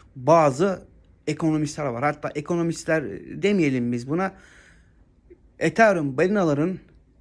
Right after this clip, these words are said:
yüzde kırklık bir bölümü Shiba iki bin yirmi iki yıl sonunda iki sıfırı atmaya yaklaşacağını büyük bir ihtimalle öngörüyor.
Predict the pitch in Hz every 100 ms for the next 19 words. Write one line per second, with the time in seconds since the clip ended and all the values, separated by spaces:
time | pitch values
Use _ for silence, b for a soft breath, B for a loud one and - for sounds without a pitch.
0 | - 135 185 160 139 131 - - 185 160
1 | 180 175 - 127 120 135 180 156 175 165
2 | - b b b b b - - - 180
3 | 160 160 - _ - - 190 175 170 180
4 | 180 160 160 143 139 185 190 170 147 127
5 | 131 180 - - b b b b b -
6 | 170 262 - 190 147 139 120 - 147 185
7 | 185 175 151 185 139 151 165 180 151 165
8 | 170 160 180 190 B B B B B -
9 | 180 226 208 - 151 143 - 185 185 -
10 | 175 156 143 160 196 196 156 180 185 160
11 | 156 139